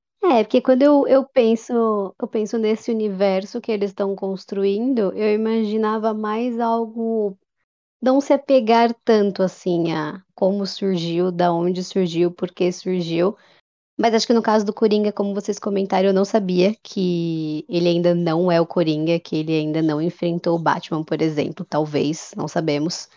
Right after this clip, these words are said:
Então, acho que no caso dele faria muito sentido e seria muito legal a gente realmente ver os porquês, né? Os comos e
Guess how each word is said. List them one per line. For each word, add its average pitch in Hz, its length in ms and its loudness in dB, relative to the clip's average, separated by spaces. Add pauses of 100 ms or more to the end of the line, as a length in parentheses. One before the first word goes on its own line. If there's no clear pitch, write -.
(360)
Então, 190 120 2
acho 180 140 2
que 202 60 0
no 202 180 4
caso 226 380 0
dele 185 400 0
faria 196 440 0
muito 202 240 -2
sentido 208 300 -4
e 208 40 -4
seria 202 280 0
muito 190 240 2
legal 190 240 2
a 185 80 4
gente 185 320 -4
realmente 185 540 0
ver 175 360 -2 (1200)
os - 80 0
porquês, 190 560 2
né? 165 220 2
Os 170 160 -2
comos 170 580 0
e 160 340 -8